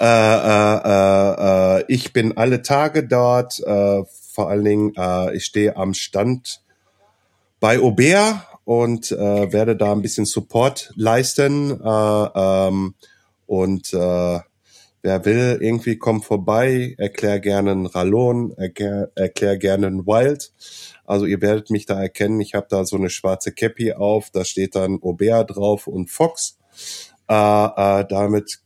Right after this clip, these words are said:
könnt ihr immer sehen, irgendwie, dass ich es bin und werd wahrscheinlich ein Rockstar T V T-Shirt tragen.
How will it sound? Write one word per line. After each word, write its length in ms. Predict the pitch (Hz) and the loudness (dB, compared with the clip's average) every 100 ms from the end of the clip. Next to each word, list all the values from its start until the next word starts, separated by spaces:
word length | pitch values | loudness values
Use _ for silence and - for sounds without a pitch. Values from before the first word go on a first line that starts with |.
| _ | _
könnt 300 | 104 104 110 | -4 -4 -2
ihr 60 | |
immer 200 | 101 98 | 0 0
sehen, 300 | 90 98 104 | 0 -2 0
irgendwie, 260 | 98 98 101 | -2 -2 -2
dass 200 | 92 - | -4 -4
ich 180 | 143 139 | -4 -2
es 180 | 131 | -4
bin 280 | - 117 120 | -2 -2 0
und 200 | 107 98 | -2 -2
werd 180 | 104 101 | -2 -2
wahrscheinlich 440 | 98 - 98 98 | -4 -2 -2 -2
ein 80 | - | -4
Rockstar 380 | 92 131 - 123 | -2 -2 -2 -4
T 160 | - 117 | -4 -4
V 220 | 117 113 | -2 -4
T-Shirt 500 | - 113 110 107 104 | -4 -6 -2 -4 -4
tragen. 560 | 101 98 101 101 - | -2 0 0 -2 -6